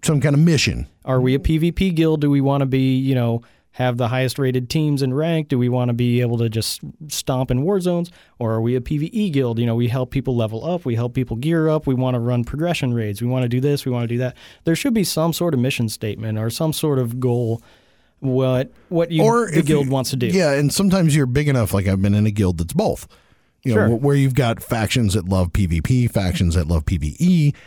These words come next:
Speaker 1: and you kinda group together. It's like, okay, we run group ops on Tuesdays and Thursdays, we run war zones on Mondays and Wednesdays, and Saturdays we do both, so, or a mixture of, and you kind of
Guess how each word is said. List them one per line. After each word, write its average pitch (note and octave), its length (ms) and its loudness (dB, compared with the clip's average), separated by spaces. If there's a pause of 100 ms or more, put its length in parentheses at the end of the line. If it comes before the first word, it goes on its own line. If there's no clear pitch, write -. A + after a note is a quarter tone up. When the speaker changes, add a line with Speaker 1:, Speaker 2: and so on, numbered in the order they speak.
(260)
Speaker 1:
and C#3 120 2
you B2+ 80 0
kinda C#3 200 2
group G2+ 220 0
together. F2+ 380 0
It's C#2+ 100 -4
like, E2 160 -2
okay, G#2+ 220 0
we F#2 120 4
run B2+ 280 4
group C3+ 340 0
ops A#2+ 480 0
on F2 540 2
Tuesdays G#2+ 440 0
and E2 120 -2
Thursdays, D#3 500 0
we B2+ 80 0
run F#2 320 0
war C3 200 2
zones A#2 280 0
on F#2 120 2
Mondays E2+ 360 0
and E2+ 160 0
Wednesdays, B2 540 0 (400)
and F2+ 320 0
Saturdays G#2+ 560 0
we G2 80 2
do E2 160 2
both, B2 400 2
so, G#2 580 0
or G#2+ 320 0 (180)
a A#2 100 0
mixture A2+ 460 2
of, D2+ 280 0 (480)
and A2 600 0
you A#2+ 160 2
kind G#2 280 0
of E2 460 -2